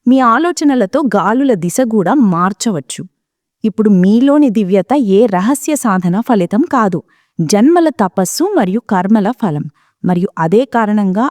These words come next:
ఆ ముసలి తాంత్రికుడు మళ్ళీ మళ్ళీ ఓడిపోయినా మిమ్మల్ని వెంటపడుతున్నాడు. ఎందుకంటే అతను తెలుసు, మీరు ఈ భూమి సమతుల్యను తరిగి తీసుకువచ్చే ఆత్మ. ఇప్పుడు ఆ సమయం దూరం కాదు. మీరు ఏదో నది ఒడ్డునో ఏదో చెట్టు కిందో కూర్చున్నప్పుడు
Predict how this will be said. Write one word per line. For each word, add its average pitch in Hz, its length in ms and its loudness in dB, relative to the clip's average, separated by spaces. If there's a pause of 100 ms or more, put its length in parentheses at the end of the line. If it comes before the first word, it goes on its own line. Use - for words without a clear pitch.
(140)
ఆ 196 160 2
ముసలి 285 340 0
తాంత్రికుడు 190 680 -4 (300)
మళ్ళీ 220 300 2
మళ్ళీ 285 440 0 (140)
ఓడిపోయినా 294 680 0 (360)
మిమ్మల్ని 320 340 2
వెంటపడుతున్నాడు. 190 880 0 (400)
ఎందుకంటే 226 440 2
అతను 320 260 0
తెలుసు, 262 460 0 (280)
మీరు 240 240 4
ఈ 247 160 2
భూమి 240 340 2
సమతుల్యను 277 580 0
తరిగి 196 340 -2
తీసుకువచ్చే 294 680 -4
ఆత్మ. 185 440 -2 (640)
ఇప్పుడు 403 220 0
ఆ 349 80 2
సమయం 330 440 2
దూరం 339 280 2
కాదు. 220 320 0 (460)
మీరు 208 160 4
ఏదో 185 260 2
నది 294 240 2
ఒడ్డునో 233 420 2
ఏదో 262 280 0
చెట్టు 320 300 -4
కిందో 262 280 2
కూర్చున్నప్పుడు 269 760 0